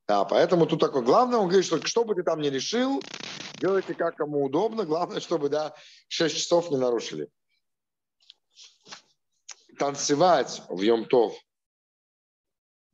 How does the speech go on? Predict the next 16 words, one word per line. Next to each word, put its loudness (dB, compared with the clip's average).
Месавкин. 0
А -10
ну-ка, -4
давайте 2
посмотрим, -2
что -12
такое -4
ещё -2
Месавкин. -6
Вчера -2
мы -2
не 0
посмотрели. -4
Сегодня -4
посмотрим. -12
Мгм. -4